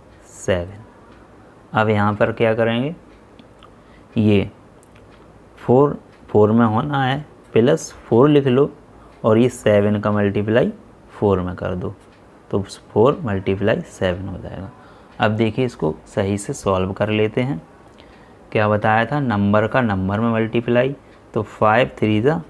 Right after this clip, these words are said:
फ़िफ़्टीन, और एक्स की पावर वन, एक्स की पावर वन, तो मल्टीप्लाई होने पर एक्स की पावर हो जाएगी टू, क्योंकि ऐड हो जाती है पावर मल्टीप्लाई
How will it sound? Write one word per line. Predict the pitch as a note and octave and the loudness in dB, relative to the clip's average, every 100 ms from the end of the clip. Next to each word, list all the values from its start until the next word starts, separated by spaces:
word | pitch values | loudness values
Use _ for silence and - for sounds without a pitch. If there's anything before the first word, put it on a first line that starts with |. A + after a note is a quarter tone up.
| - - - - - | -20 -20 -20 -20 -12
फ़िफ़्टीन, | - G#2 - - G2 F#2+ F#2+ - - - - - | -4 -4 -2 -2 0 -2 -6 -20 -20 -20 -18 -2
और | G#2+ - - | -2 0 2
एक्स | G#2+ A#2 | 2 0
की | - A#2 | -4 -2
पावर | A2+ A2 G#2 | 2 2 2
वन, | G2+ C3+ C3+ | 0 -2 -2
एक्स | A2 G2+ | -6 -6
की | A2 | -8
पावर | G#2 G#2 A2 A#2+ | -4 -2 0 -2
वन, | F2+ F2 F2+ - - - - - | -4 -6 -10 -18 -20 -20 -20 -6
तो | A2+ - - - - | -4 -4 -12 -18 -6
मल्टीप्लाई | G2+ G2 G#2+ A#2 A#2 | -2 0 2 4 2
होने | G2+ G#2+ G#2+ | 2 -2 -2
पर | C#3 D#3+ - | -2 -4 -2
एक्स | G#2 G#2+ - | 0 0 -2
की | - | -4
पावर | - G#2+ A2 C#3 - - - - | 0 2 2 2 -4 -18 -14 -2
हो | G2+ | 0
जाएगी | G2 G2+ G#2 D3 E3 - - - - | 4 4 2 -2 -4 -14 -20 -20 -8
टू, | - F2+ - - - - | -4 -4 -4 -16 -20 -6
क्योंकि | G#2 G#2 C3+ D#3+ - - - - | -2 -2 -2 -4 -8 -20 -20 -4
ऐड | G#2+ A#2+ D3 | 0 2 0
हो | - G#2 | 0 2
जाती | F#2 F#2 G#2+ | 2 0 -2
है | A#2+ | -2
पावर | A#2 F#2+ G#2 C#3+ | -2 -2 0 0
मल्टीप्लाई | A2 F#2+ F#2 F#3 G2+ D#3+ | -2 -2 -2 -2 0 0